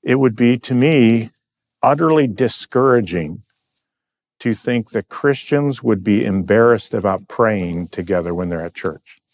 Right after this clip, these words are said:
Right? I mean, if I just,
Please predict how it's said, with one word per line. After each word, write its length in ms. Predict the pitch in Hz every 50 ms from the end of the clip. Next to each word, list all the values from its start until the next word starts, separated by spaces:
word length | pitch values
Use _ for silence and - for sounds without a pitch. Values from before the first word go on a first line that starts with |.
| _ _ _ _ _ _ _ _ _ _ _ _ _ _ _ _ _ _ _ _ _ _ _ _ _ _ _ _ _ _ _ _ _ _ _ _ _ _ _ _ _ _ _ _ _ _
Right? 200 | - 98 110 123
I 40 | 131
mean, 160 | 113 113 110
if 80 | 101 110
I 80 | 120
just, 260 | 113 104 120 - -